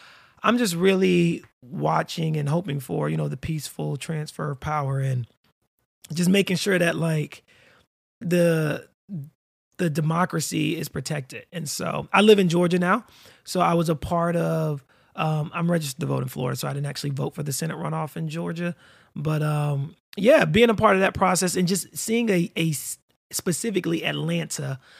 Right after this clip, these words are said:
um, and I'm sure the other, the other counties around the state just come together and, like, really have a record number of voter turnout, and to honestly have the first Black, um, senator in the South elected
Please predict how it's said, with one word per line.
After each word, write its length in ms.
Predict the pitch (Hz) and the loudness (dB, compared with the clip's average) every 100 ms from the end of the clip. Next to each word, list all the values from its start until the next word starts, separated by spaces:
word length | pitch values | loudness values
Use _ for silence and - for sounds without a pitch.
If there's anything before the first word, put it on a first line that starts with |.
| - - - - | -20 -20 -20 -8
um, 640 | 165 165 156 151 139 151 _ - | -2 -2 0 -2 -4 -8 _ -6
and 140 | 185 | -2
I'm 80 | 175 | 0
sure 220 | - 196 | 0 0
the 180 | 165 160 | 2 2
other, 200 | 160 160 | 2 -2
the 460 | - 170 160 151 160 | -6 -2 -2 -2 -4
other 200 | 165 170 | -4 -4
counties 340 | 170 160 151 | -4 -4 -4
around 180 | 156 156 | -4 -4
the 60 | 147 | -6
state 300 | - 165 160 | -4 -6 -4
just 220 | 165 - | -4 -4
come 200 | 196 196 | -2 -2
together 500 | 175 147 170 170 175 | -2 -2 0 0 -2
and, 220 | 147 151 | -2 -2
like, 260 | 151 143 - - - _ - | -2 -4 -8 -20 -20 _ -8
really 320 | 147 190 185 | 0 2 2
have 280 | 160 165 160 | 2 0 -2
a 120 | 156 143 | -2 -2
record 340 | 151 165 - | -2 -2 -2
number 220 | 160 156 | -2 0
of 100 | 151 | -2
voter 280 | 139 160 165 | 0 0 0
turnout, 580 | - 165 175 190 196 - - - _ _ | -4 -4 -2 0 -2 -4 -20 -20 _ _
and 520 | 160 160 156 156 156 - | -4 0 0 0 -2 -4
to 120 | 160 | -4
honestly 420 | 165 175 160 170 | 0 0 0 0
have 360 | 156 160 160 160 | 0 0 -2 -6
the 100 | 135 - | -10 -4
first 360 | 175 180 165 - | 2 2 0 -4
Black, 640 | 156 147 165 165 - - - - _ _ - | -8 -4 0 0 -2 -10 -20 -20 _ _ -6
um, 260 | 160 156 | -4 -4
senator 560 | - - 180 185 156 156 | -4 -2 0 2 2 0
in 200 | 156 147 | 0 -2
the 80 | 139 | -2
South 520 | - 160 160 196 - _ - | -2 0 2 0 -2 _ -6
elected 600 | 147 151 190 - 233 | -2 0 -2 0 -2